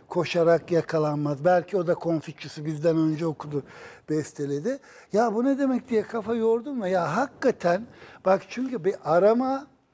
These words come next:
ve bulmaya çalışma, buna şartlanma insanda bir kaygı, bir stres yaratıyor.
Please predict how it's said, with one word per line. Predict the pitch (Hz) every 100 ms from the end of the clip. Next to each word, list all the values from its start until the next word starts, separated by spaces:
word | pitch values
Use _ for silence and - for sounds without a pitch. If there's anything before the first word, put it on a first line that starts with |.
| _ _ _
ve | 170 165
bulmaya | 175 208 202 220 277
çalışma, | - 240 202 - 165 165
buna | 180 208 196
şartlanma | - 202 214 - 247 254 220 254 320 - _ _ _ _ _ _ -
insanda | 196 185 226 254 247
bir | 185
kaygı, | - 196 226 220
bir |
stres | 165 - - 262 262
yaratıyor. | 208 147 131 - -